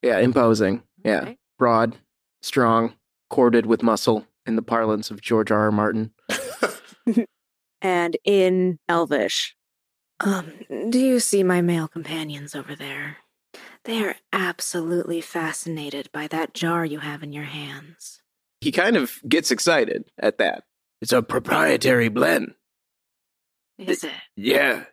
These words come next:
Speaker 1: you gotta, you gotta know the right juices for the bugs, or it doesn't have that kind of intoxicating aroma, you know?
Speaker 2: It truly is intoxicating.
Speaker 1: Yeah, that's, that's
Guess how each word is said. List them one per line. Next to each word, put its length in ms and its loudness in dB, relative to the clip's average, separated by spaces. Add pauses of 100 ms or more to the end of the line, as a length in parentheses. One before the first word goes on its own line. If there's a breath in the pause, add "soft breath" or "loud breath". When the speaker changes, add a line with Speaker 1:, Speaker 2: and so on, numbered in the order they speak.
(160)
Speaker 1:
you 160 0
gotta, 220 4
you 360 0
gotta 360 2 (640)
know 180 4
the 100 6
right 220 2
juices 400 2
for 140 -2
the 80 0
bugs, 360 2
or 120 2
it 80 -4
doesn't 240 0
have 260 2
that 160 0
kind 220 0
of 100 0
intoxicating 880 -2
aroma, 500 0
you 120 -8
know? 320 -2 (340)
Speaker 2:
It 140 -2
truly 460 2
is 340 2 (100)
intoxicating. 1200 -8 (480)
Speaker 1:
Yeah, 320 -8
that's, 380 -8
that's 400 -4